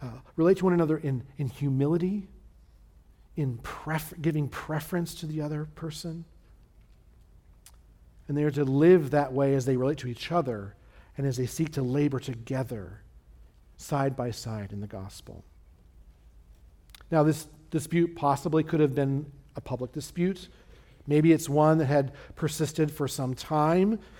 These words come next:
We're not really sure, but we see that Paul addresses this letter, or this issue, not to them in a private letter just to the two of them, but in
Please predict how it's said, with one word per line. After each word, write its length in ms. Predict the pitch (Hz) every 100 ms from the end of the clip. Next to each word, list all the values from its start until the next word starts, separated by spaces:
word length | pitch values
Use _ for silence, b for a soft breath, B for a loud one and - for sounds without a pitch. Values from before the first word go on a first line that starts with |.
| B B
We're 100 | 160
not 160 | 165
really 160 | 160 147
sure, 460 | 139 - 202 196 165
but 100 | 160
we 100 | 165
see 500 | - - 180 196 208
that 300 | 156 151 -
Paul 360 | - 156 170
addresses 520 | 190 143 170 214 233
this 240 | 190 202 -
letter, 480 | 156 147 151 196 - B 170
or 80 |
this 200 | 160 160
issue, 300 | 175 160 180
not 300 | 151 160 185
to 100 | -
them 240 | 190 165 170
in 80 | 160
a 40 |
private 440 | - - 151 165
letter 180 | 151 147
just 240 | 151 143 -
to 40 |
the 100 | 131
two 240 | 120 190 214
of 120 | 139
them, 240 | 127 135
but 200 | 151 156
in 340 | 165 170 190